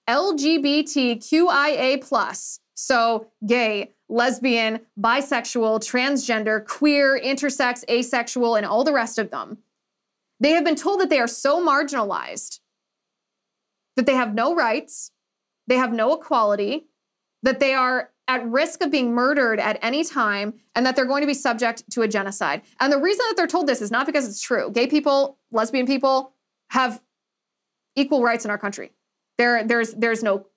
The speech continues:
there's no law against homosexuality. There's no law against, uh, cohabitating with whoever you choose, whatever adult consenting partner you choose. Gay marriage is now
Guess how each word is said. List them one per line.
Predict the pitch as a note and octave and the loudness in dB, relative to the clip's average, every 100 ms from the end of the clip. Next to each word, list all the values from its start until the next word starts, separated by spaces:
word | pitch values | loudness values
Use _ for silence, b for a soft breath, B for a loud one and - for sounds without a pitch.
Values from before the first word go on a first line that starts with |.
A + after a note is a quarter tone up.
| _ | _
there's | A3+ A3 | -2 0
no | A3 G3+ | 0 0
law | G#3+ B3 C#4+ F4 _ - | 4 4 4 2 _ 0
against | A#3+ A3+ A3+ A3+ - - A#3+ | 2 2 0 -6 -12 -6 -2
homosexuality. | A#3+ A3+ A3+ B3+ C4 C#4+ C#4+ | 0 0 -2 0 0 2 0
There's | A3 G3+ | 0 0
no | G3+ | -2
law | G#3 G#3+ A#3+ C4 | 0 2 2 2
against, | A3+ A3+ A3 - b b b b - | 0 0 -2 -8 b b b b 0
uh, | A3+ G#3 | 0 0
cohabitating | A#3+ G3 A3 A3 D4 D#4+ E4 F4 F#4 - _ | -2 -2 0 0 0 0 2 0 -2 -6 _
with | - C4+ C#4+ C#4+ - _ _ - | 0 2 2 -2 -12 _ _ -4
whoever | A#3 A3+ C4 | 0 0 0
you | A3 | -4
choose, | - F#4+ C4+ G3+ | -2 0 2 2
whatever | A3 A#3+ B3 | 0 0 0
adult | A3+ A3+ G#3+ B3 | 0 0 0 0
consenting | A#3 B3 B3 A#3 | 0 0 -2 0
partner | B3 A3 | -2 -2
you | G#3 G#3 | -6 -2
choose. | F4 D#4 A3+ B G#3 | 0 0 -2 B 0
Gay | C4 | 2
marriage | C#4+ A#3+ D4 G4+ D#4+ | 2 2 2 2 2
is | A#3+ | 0
now | B3+ B3+ D#4 E4+ | 2 2 2 0